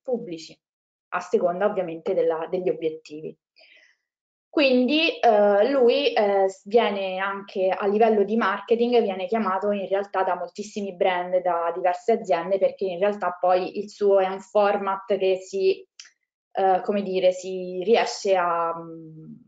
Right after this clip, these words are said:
ad essere forte su più, su, su più fronti, su più settori di riferimento.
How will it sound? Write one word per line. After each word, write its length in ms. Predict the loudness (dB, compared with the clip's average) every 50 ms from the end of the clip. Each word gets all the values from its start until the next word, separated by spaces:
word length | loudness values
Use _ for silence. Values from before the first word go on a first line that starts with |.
| _ _ _ -8
ad 140 | -2 0
essere 760 | 0 0 0 -2 0 2 4 6 6 6 4 2 2 0 0 0
forte 440 | 2 2 2 2 0 0 -2 -2
su 180 | -2 -2 -8 -12
più, 400 | _ -4 -4 -2 -2 -2 -4 -6
su, 180 | -6 -6 -10 -10
su 200 | -6 -6 -6 -4
più 140 | -4 -6 -6
fronti, 440 | -6 -6 -4 -4 -4 -6 -8 -10 -10
su 140 | -10 -10
più 140 | -12 -12 -18
settori 580 | -12 -10 -12 -12 -10 _ -4 -4 -4 -4 -6 -6
di 140 | -8 -10 -12
riferimento. 840 | -10 -12 -10 -10 -10 -10 -12 -14 -16 _ _ _ -10 -10 -10 -14